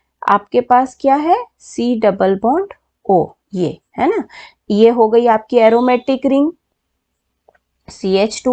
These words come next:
ओ एच, ये हो गया अमीन ग्रुप, इसके तीन बॉन्ड्स हो गए, इसके साथ एक सब्स्टिट्यूशन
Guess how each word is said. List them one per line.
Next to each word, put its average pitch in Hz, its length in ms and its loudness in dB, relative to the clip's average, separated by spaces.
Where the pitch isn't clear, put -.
ओ 247 140 6
एच, 254 260 -4
ये 220 140 4
हो 226 160 2
गया 202 280 0
अमीन 190 440 2
ग्रुप, 285 320 0
इसके 202 340 -2
तीन 277 280 2
बॉन्ड्स 262 420 0
हो 269 100 0
गए, 262 260 0
इसके 208 280 -4
साथ 208 280 -2
एक 208 140 -2
सब्स्टिट्यूशन 214 720 -4